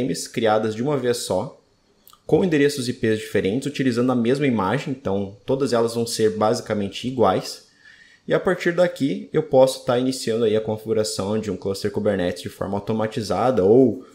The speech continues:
com código próprio, ou utilizando o próprio Terraform, ou utilizando alguma outra ferramenta como Cube Spray, como Cube A D M, como, sei lá, K três S,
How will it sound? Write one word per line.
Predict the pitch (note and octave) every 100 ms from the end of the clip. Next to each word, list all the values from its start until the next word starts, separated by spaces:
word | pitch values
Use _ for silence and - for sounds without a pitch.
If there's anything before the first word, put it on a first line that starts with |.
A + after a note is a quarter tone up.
| - -
com | A2+
código | A2+ A2+ G#2+ G2+ F#2 E2+ -
próprio, | - D3 F3+ F3 D3
ou | C3 B2+
utilizando | B2+ G#2 G#2 G#2
o |
próprio | G#2 -
Terraform, | F2+ E2+ B2 D3+ D3+ B2+
ou | A#2
utilizando | A2+ G#2+ G2 A2 G#2+
alguma | G2 G#2+
outra | G2+ G#2
ferramenta | G2 G2+ G2 F#2 F2+
como | G2+ G2
Cube | - F#2+
Spray, | - - A#2+ D3+ D3 C3+
como | - F#2
Cube | - G#2
A | F2
D | E2+
M, | G#2+ C3 A#2 A2
como, | - F#2+ F#2+ F2
sei | - F#2
lá, | F2 E2
K | - F#2+
três | F#2 F2
S, | G2+ B2+ B2+ -